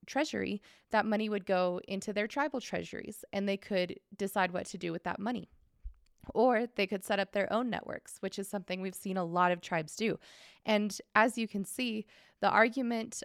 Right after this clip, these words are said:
of, you know, tribes aren't sophisticated enough or don't have the capacity to manage their own spectrum or make their own networks is not true at all. We have brilliant tribal leaders like Danae Wilson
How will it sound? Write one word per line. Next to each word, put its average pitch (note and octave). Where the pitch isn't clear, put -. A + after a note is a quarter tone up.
of, F#3
you G3+
know, F3+
tribes A3
aren't G#3
sophisticated F#3
enough F3
or E3+
don't F#3+
have F#3
the F3
capacity F#3+
to -
manage F#3+
their F3+
own F3
spectrum F3+
or F3+
make F3
their F3
own F3
networks G3
is A#3+
not B3+
true B3
at A#3
all. -
We C4
have A3
brilliant A#3+
tribal F#3+
leaders F3+
like F#3
Danae G3
Wilson F3+